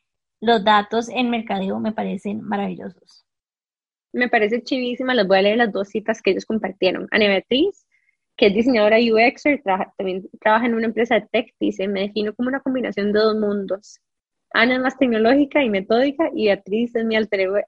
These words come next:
Speaker 2: artístico, creativo y más arriesgado".
Speaker 1: Me encanta, me encanta, me encanta.
Speaker 2: Y luego Sofi, que habla a la hora de hacer estrategias de marketing digital y de redes sociales,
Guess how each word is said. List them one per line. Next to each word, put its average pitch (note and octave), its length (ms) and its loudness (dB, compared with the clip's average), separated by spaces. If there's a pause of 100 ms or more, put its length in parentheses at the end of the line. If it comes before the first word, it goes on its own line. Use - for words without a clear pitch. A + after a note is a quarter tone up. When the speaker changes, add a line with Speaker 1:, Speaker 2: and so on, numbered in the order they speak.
Speaker 2:
artístico, F#3+ 680 -6
creativo G3 440 -2
y C4 60 -2
más G3 200 -4
arriesgado". F#3 640 2 (1080)
Speaker 1:
Me G3+ 100 -8
encanta, G3 640 -4 (120)
me A3+ 100 -8
encanta, G3+ 320 -6
me A3 60 -2
encanta. F#3+ 480 -10 (480)
Speaker 2:
Y B3+ 100 -8
luego B3 260 -2
Sofi, D#4 440 -2 (1200)
que C4 380 -2
habla A3+ 380 -2
a - 20 0
la A#3+ 140 2
hora G3 220 0
de A3 80 0
hacer G3 200 -6
estrategias G#3 540 -6
de G#3+ 80 -6
marketing A3 500 -6
digital A3 440 4
y A#3 60 4
de G3 80 4
redes F3+ 260 0
sociales, A3+ 480 0